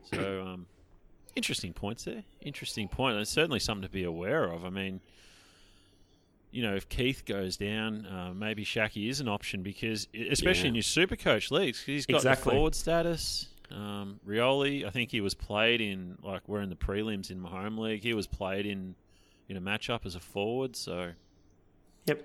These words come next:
Speaker 3: and he'll be on most of your waivers as well. I think he's sitting around forty or fifty percent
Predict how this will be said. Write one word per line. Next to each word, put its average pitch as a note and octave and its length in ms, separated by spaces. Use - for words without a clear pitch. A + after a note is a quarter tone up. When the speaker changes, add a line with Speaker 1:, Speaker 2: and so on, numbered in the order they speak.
Speaker 3:
and B2+ 80
he'll B2 100
be C3 140
on A2+ 140
most A#2+ 220
of - 60
your A2+ 160
waivers G#2+ 300
as F#2+ 140
well. G#2 340
I - 40
think A#2+ 140
he's - 100
sitting - 220
around G2 320
forty G#2 460
or G2 40
fifty - 260
percent - 360